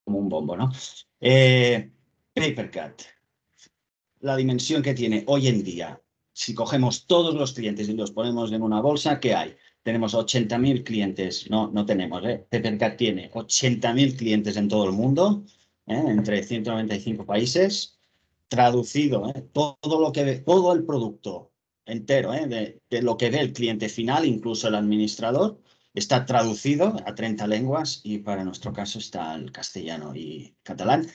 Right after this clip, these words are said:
y una pequeña parte está en el euskera, ahí estamos haciendo push para que sea más grande, pero bueno, de momento tenemos catalán, castellano y euskera un poquitín.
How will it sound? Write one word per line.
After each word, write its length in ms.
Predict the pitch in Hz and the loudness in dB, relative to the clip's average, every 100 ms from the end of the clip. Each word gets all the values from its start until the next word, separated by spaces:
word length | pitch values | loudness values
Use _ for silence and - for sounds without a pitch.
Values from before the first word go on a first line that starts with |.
| - | -8
y 100 | 135 | -4
una 220 | 139 147 | -2 -2
pequeña 560 | 127 - - 127 123 120 | -6 -8 -8 -4 -2 -2
parte 240 | 123 127 | -4 0
está 220 | 120 - | -2 0
en 100 | 110 | 0
el 100 | 107 | 2
euskera, 560 | 104 107 - 143 185 170 | 2 0 2 4 4 -2
ahí 180 | - 76 | -8 -8
estamos 440 | 71 - 82 - - | -8 -8 -10 -10 -14
haciendo 520 | - 107 110 110 127 - - _ _ | -8 -6 -6 -8 -12 -18 -20 _ _
push 220 | 123 123 | 4 4
para 200 | - 104 | 4 0
que 80 | 107 | -2
sea 100 | 110 | 0
más 160 | 104 110 | 0 0
grande, 240 | 127 151 | 0 0
pero 140 | 120 | 0
bueno, 180 | 104 98 | 0 0
de 60 | 98 | -2
momento 580 | 101 110 107 107 92 - - _ | 0 0 2 2 0 -6 -18 _
tenemos 320 | 113 110 104 | 0 0 0
catalán, 480 | 110 101 104 104 92 | -2 0 0 0 -2
castellano 560 | - 104 104 104 101 98 | -4 -4 -2 0 0 -2
y 320 | 101 95 95 | -2 -2 -2
euskera 400 | 90 - - 87 | -2 -4 -4 -2
un 100 | 101 | -2
poquitín. 440 | 104 117 165 190 | -2 0 2 0